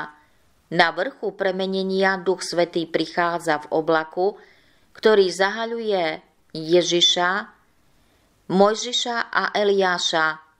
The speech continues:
Petra, Jakuba a Jána, a z oblaku zaznel hlas: „Toto je môj vyvolený syn.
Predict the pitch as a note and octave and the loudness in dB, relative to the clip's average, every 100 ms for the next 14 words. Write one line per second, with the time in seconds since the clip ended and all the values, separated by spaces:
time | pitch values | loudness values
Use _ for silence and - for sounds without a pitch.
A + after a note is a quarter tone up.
0 | _ _ - F#3 F#3 G#3+ G#3+ F3+ F3+ F#3+ | _ _ 0 0 0 -2 0 -2 -2 -4
1 | F3+ F3+ - E3 D#3+ D#3 D3+ D3+ D#3 E3+ | 0 0 0 -2 0 0 0 0 0 0
2 | G#3+ - - - - _ D#3+ E3 D#3+ - | -4 -16 -20 -20 -20 _ 2 2 -4 -8
3 | - F#3 C#4+ G3 F3+ F3 F#3 G3 F#3 F3 | 0 2 2 0 0 -2 -2 0 2 0
4 | - F3+ F#3 G#3 F#3+ E3+ D#3+ D3 - - | -2 -4 -2 -2 0 0 0 -2 -8 -18
5 | - _ _ _ _ _ _ _ _ - | -20 _ _ _ _ _ _ _ _ 2
6 | G#3 G3+ G3 F3+ E3+ E3+ E3+ F3+ G3+ A#3+ | 2 2 0 0 0 0 2 2 2 0
7 | A#3 _ _ _ _ D#3+ E3 A3+ A#3 A3 | -8 _ _ _ _ -2 2 2 4 4
8 | G#3 G3 F#3+ F3+ F3+ - - F3 D#3+ D#3 | 2 2 -4 -4 -6 -6 -2 0 0 -2